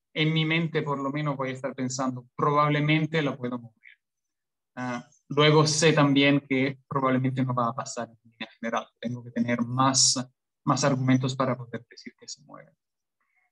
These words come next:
Ah, lo que sí es importante es que aquí he podido calcular el producto del L cuadrado sin necesariamente saber que se movía. No he demostrado que L se movía, he simplemente dicho, "Vale, es linealmente equivalente a algo que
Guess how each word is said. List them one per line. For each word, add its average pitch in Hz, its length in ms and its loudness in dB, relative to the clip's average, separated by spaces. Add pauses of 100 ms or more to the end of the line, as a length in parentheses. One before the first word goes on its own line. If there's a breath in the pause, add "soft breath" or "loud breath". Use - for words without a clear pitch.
(140)
Ah, - 240 -4 (420)
lo 151 140 2
que 151 100 4
sí 202 140 6
es 196 120 4
importante 185 560 4
es 135 60 0
que 143 100 4
aquí 202 560 -2
he 147 100 -4
podido 147 540 0 (420)
calcular 143 680 -2
el 127 100 -8
producto 139 440 -8
del 139 180 -2
L 139 260 -4
cuadrado 156 640 -2 (880)
sin 220 460 0
necesariamente 160 680 -2
saber 151 380 -2
que 156 80 -8
se 135 160 -8
movía. 131 380 -6 (180)
No 151 180 0
he 185 60 2
demostrado 185 640 0
que 139 100 -2
L 135 160 -2
se 131 140 -6
movía, 127 380 -6
he - 40 -16
simplemente 147 520 0
dicho, 170 300 -2
"Vale, 143 300 -2
es 131 280 -8
linealmente 143 500 -2
equivalente 180 420 -2
a 135 80 -2
algo 170 360 -4
que 127 180 -8